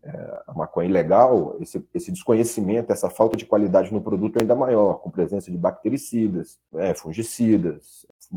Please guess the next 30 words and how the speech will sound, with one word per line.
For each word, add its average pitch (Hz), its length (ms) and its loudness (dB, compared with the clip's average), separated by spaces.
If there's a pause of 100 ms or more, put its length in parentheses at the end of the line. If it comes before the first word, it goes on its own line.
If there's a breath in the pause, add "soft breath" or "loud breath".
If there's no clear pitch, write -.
(120)
fungo, 95 800 -2 (140)
bactérias, 90 1160 4
né? 85 160 -6
Então, 98 480 -4 (480 soft breath)
ah, 87 200 -2
não 123 240 2
é 120 40 8
um 135 100 4
produto 131 500 4
medicinal, 90 680 -4 (220)
né? 92 180 -4
Então, 104 680 0 (100)
ah, 80 360 -8 (400)
esses 98 200 0
detalhes 113 340 4
dificultam, 123 600 -4
inclusive, 110 260 0
a 117 60 2
profissão 123 360 -2
do, 98 320 -2
do 107 140 -2
médico, 120 460 4
que, - 100 -2
ó, 104 60 6
eu 92 80 4
vou, 104 100 0
vou 113 140 4
receitar 113 500 2
o 117 100 4
quê? - 420 0